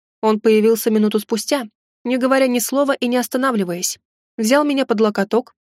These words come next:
и повел на улицу. Уже в машине я решила все же расспросить его о задании.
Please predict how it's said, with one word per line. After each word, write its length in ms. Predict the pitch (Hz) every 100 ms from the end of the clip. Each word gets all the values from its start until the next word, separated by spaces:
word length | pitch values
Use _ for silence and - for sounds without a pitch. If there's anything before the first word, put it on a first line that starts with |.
| -
и 80 | 226
повел 300 | 220 214 240
на 120 | 254
улицу. 400 | 240 185 - 208 _ _ _ _ _ -
Уже 260 | 269 254
в 40 | 233
машине 460 | 220 214 262 269
я 140 | 262 254
решила 380 | 240 - 247 240
все 180 | -
же 120 | 226 226
расспросить 500 | 214 202 202 226 240
его 200 | 220 226
о 80 |
задании. 560 | 226 220 196 185 190 208